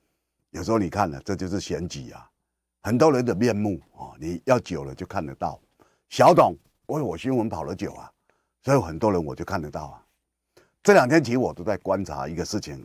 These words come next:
一直没有讲。昨天是日本投降七十七周年啊，当然台湾没有什么活动啊。八一五，哈哈，八一五我昨天有提到了，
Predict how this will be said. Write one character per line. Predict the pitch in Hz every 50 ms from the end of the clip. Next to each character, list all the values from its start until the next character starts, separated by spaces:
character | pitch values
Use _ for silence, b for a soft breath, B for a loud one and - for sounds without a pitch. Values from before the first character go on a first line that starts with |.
| - _
一 | - 139
直 | 117 95 101
没 | 107 104
有 | 95 85
讲。 | - 80 - - - - _ _ _ _ _ _ _ _ _ _ _ _ _ _ _ _ _ _ _ _ _ _ _ _ _ _ _ _ _ _ _ _ _ _ _ _ _ _ _ _ _
昨 | - 180 185 190
天 | 165 180 180 185 190
是 | 143 175 196 165 123 87 - _ _ _ _ _ _ _ _ _ _ _ _ _ _ _ _ _ _ _
日 | 175 214 220 165
本 | 127 117 113
投 | 107 - 113 139 143
降 | 127 127 110 117
七 | - - 139 135
十 | 107 110 101
七 | - 117 117
周 | 90 117 110 107
年 | 101 85 71 71 71 - _ _ _ _ _
啊， | _ 69 71 69 - -
当 | - 110 110
然 | 104 101
台 | 92 87 87
湾 | 90 95 98
没 | 98 95 98
有 | 90 73
什 | - 64
么 | 71 85 87
活 | 67 67 71 -
动 | - 87 78 69 60
啊。 | - _ _ _ _ _ _ _ _ _ _ _ _ _ _ _
八 | - 190 196 190 190
一 | 196 196 196 196 180
五， | 143 98 139 - - - - _
哈 | 120 117 -
哈， | - 107 101 85 67 62 - _
八 | 127 123 123
一 | 117 117
五 | 92
我 | 76 80
昨 | - 113 104
天 | 113 110 104
有 | 87 76
提 | - - 90
到 | 90 104 98 90
了， | 71